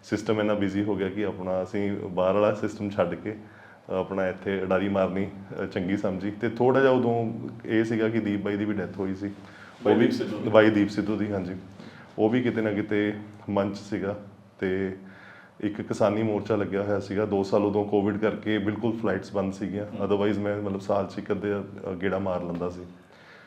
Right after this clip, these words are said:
Speaker 1: ਤੇ ਕਾਫੀ ਚੀਜ਼ਾਂ ਮਿਕਸ ਅਪ ਹੋਈਆਂ ਹੋਈਆਂ ਸੀਗੀਆਂ, ਤਾਂ ਉਹ ਚੀਜ਼ਾਂ ਫਿਰ ਬਾਰ-ਬਾਰ ਨੌਕ ਕਰਦੀਆਂ ਸੀ, you know, deep in my heart।
Speaker 2: ਦੀਪ ਸਿੱਧੂ ਬਾਈ ਦੀਆਂ ਸਪੀਚਜ਼ ਸੁਣਦੇ ਸੀ, ਕਿਉਂਕਿ ਬਾਈ ਦਾ ਤੁਸੀਂ ਨੇ ਜ਼ਿਕਰ ਕੀਤਾ ਕਿ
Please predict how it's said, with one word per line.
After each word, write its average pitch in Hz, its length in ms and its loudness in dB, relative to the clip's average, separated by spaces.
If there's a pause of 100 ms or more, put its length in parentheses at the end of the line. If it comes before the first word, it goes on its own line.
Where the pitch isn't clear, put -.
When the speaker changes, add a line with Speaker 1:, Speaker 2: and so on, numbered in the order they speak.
(220)
Speaker 1:
ਤੇ 113 280 4
ਕਾਫੀ 117 320 6
ਚੀਜ਼ਾਂ 110 380 2 (840)
ਮਿਕਸ 101 300 -2
ਅਪ 101 120 -4
ਹੋਈਆਂ 98 180 -2
ਹੋਈਆਂ 95 220 -4
ਸੀਗੀਆਂ, 95 340 -8
ਤਾਂ 104 120 -2
ਉਹ 110 200 2
ਚੀਜ਼ਾਂ 107 300 -2
ਫਿਰ 101 360 -4 (880)
ਬਾਰ-ਬਾਰ 98 340 8 (180)
ਨੌਕ 101 320 4
ਕਰਦੀਆਂ 92 360 0
ਸੀ, 95 240 -4 (300)
you 98 80 0
know, 110 120 2
deep 107 120 4
in 104 120 0
my 101 100 0
heart। 90 420 -4 (140)
Speaker 2:
ਦੀਪ 123 340 -2
ਸਿੱਧੂ 135 260 -6
ਬਾਈ 135 220 2
ਦੀਆਂ 131 120 0
ਸਪੀਚਜ਼ 127 500 -6
ਸੁਣਦੇ 123 300 -4
ਸੀ, 135 120 -4
ਕਿਉਂਕਿ 127 440 -4
ਬਾਈ 113 220 -2
ਦਾ 117 120 2
ਤੁਸੀਂ 117 260 -4
ਨੇ 120 100 -4
ਜ਼ਿਕਰ 113 260 -4
ਕੀਤਾ 110 320 -6
ਕਿ 107 320 -6